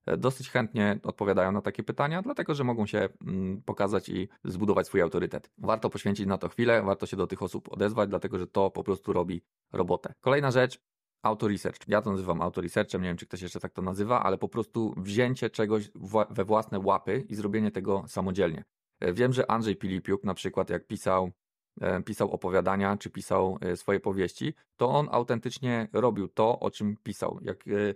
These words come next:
przykładowo bardzo dokładnie od-, opisywał proces inkrustowania książki. I ja wierzę, że on to po prostu zrobił.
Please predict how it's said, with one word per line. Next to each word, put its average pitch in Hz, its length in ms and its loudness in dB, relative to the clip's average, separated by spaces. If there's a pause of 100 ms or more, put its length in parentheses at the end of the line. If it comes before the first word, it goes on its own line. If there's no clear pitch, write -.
(360)
przykładowo 107 760 2 (380)
bardzo 127 320 0
dokładnie 123 440 0
od-, 104 220 -8
opisywał 113 480 -2
proces 110 380 0
inkrustowania 104 920 0 (300)
książki. - 460 -4 (240)
I - 80 -8
ja 110 120 6
wierzę, 131 240 4
że 120 100 2
on 107 120 0
to 107 100 -4
po 110 120 -14
prostu 110 260 -8
zrobił. 101 420 0